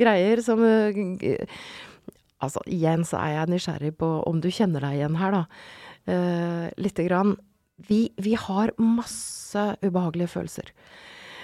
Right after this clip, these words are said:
Så følels-, det er sånn når jeg forteller at jeg er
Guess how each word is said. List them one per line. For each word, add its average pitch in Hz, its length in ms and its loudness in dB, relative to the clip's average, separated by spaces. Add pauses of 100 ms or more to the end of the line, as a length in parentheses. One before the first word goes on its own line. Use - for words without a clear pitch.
(160)
Så 247 300 4 (720)
følels-, - 560 2
det 196 160 6
er 226 80 4
sånn 196 140 2
når 208 120 4
jeg 190 300 4 (100)
forteller 190 720 0
at - 240 -8
jeg 156 320 0
er 156 340 -4